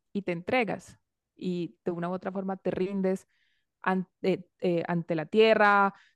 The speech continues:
pones a que tu ego también se rinda, entonces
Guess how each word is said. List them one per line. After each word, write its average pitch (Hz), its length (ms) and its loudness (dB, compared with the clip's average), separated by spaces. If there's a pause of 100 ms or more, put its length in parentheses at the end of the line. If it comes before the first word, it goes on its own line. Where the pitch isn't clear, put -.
(140)
pones 180 320 -2
a 190 100 -2
que 175 480 -4
tu 185 140 4
ego 175 160 2
también 190 300 0
se 185 120 -2
rinda, 190 800 0
entonces 170 840 -6